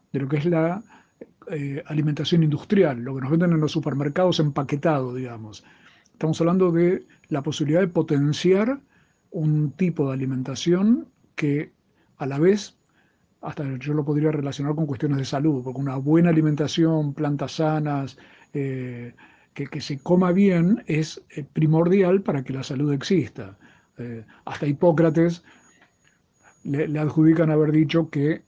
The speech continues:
el alimento sea tu medicina y que la medicina sea tu alimento, o sea, que, que la alimentación podría ser algo que nos aleje también de las farmacias en algún sentido. Bueno,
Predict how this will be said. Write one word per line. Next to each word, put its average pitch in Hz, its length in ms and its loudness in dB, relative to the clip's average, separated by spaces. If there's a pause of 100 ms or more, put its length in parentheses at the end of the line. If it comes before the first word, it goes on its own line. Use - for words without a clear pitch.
el 139 160 -8
alimento 151 640 0
sea 147 260 -2
tu 143 140 -4
medicina 131 580 -2
y 131 60 -8
que 127 100 -10
la 127 80 -10
medicina 131 460 -6
sea 139 180 -4
tu 135 160 -6
alimento, 147 460 -2
o 127 40 -10
sea, 143 140 -4
que, 135 240 -8
que 139 140 -10
la 131 80 -8
alimentación 135 640 -2
podría 151 420 2
ser 151 220 -2
algo 165 240 0
que 139 80 -6
nos 131 180 -8
aleje 151 380 0
también 143 320 -2
de 143 80 0
las 127 100 -6
farmacias 143 580 -4
en 139 100 -6
algún 131 180 -8
sentido. 120 400 -10
Bueno, 127 260 -8